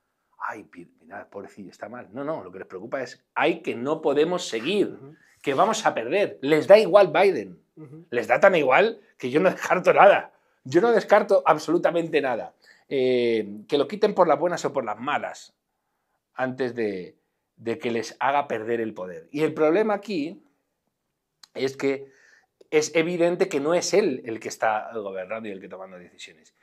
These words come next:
Speaker 1: Entonces tú dices, "Bueno, ¿y quién nos está gobernando?".
Speaker 2: Afortunadamente también hay que decirlo, ¿eh? Porque
Speaker 1: Sí, pero, pero, pero, pero ¿quién está? No, eh, lo, lo, lo, lo sangrante de esto es que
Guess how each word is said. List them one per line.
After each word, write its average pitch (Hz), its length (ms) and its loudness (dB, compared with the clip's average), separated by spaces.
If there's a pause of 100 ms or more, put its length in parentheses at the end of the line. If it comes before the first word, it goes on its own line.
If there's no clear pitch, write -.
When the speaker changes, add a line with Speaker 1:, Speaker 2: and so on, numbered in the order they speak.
(200)
Speaker 1:
Entonces 147 260 0
tú 160 80 0
dices, 120 280 0
"Bueno, 175 160 -2
¿y 156 40 -8
quién 196 100 -4
nos 214 120 -8
está 175 180 -4
gobernando?". 117 480 -6 (260)
Speaker 2:
Afortunadamente 156 680 -6
también 139 260 -10
hay 123 60 -12
que 127 60 -12
decirlo, 151 400 -6
¿eh? 170 40 -10
Porque 113 560 -20 (380)
Speaker 1:
Sí, - 260 -8
pero, 135 280 -2
pero, 135 260 0
pero, 147 240 0 (220)
pero 156 220 0
¿quién 226 180 -4
está? 214 260 -6
No, 202 280 -2
eh, 170 240 0
lo, 165 200 -2
lo, 147 340 0
lo, 139 260 0
lo 143 280 2
sangrante 139 1000 -2
de 220 120 6
esto 196 260 0
es 160 200 0
que 120 280 -6